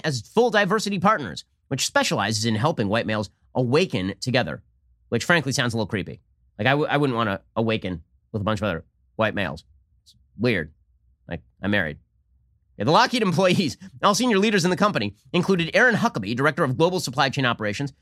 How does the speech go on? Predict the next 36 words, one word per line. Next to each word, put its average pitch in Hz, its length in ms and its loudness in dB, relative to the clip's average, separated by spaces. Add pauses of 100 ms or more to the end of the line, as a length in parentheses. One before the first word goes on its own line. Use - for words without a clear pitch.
(120)
retired 208 360 2
Air 185 160 2
Force 196 200 -2
Lieutenant 175 320 0
Colonel 175 200 2
David 131 260 -2
Starr, 180 320 0 (360)
director 170 340 2
of 127 80 -2
the 135 80 2
Hercules 175 480 0
C - 180 2
one 175 220 4
thirty 151 300 0
military 151 440 2
transport 160 440 0
program, 104 380 -2 (160)
retired 196 360 4
Air 196 160 2
Force 190 200 0
Lieutenant 160 300 0
General 143 240 2
Bruce 135 360 -2
Litchfield, 185 480 -2 (180)
vice 226 200 4
president 160 420 -2
of 120 100 -2
sustainment 156 360 0
operations, 139 520 0
and 131 100 2
Glenn 185 240 2
Woods, 127 420 0 (240)
vice 196 180 4
president 175 360 0
of 135 80 -10
production 190 440 0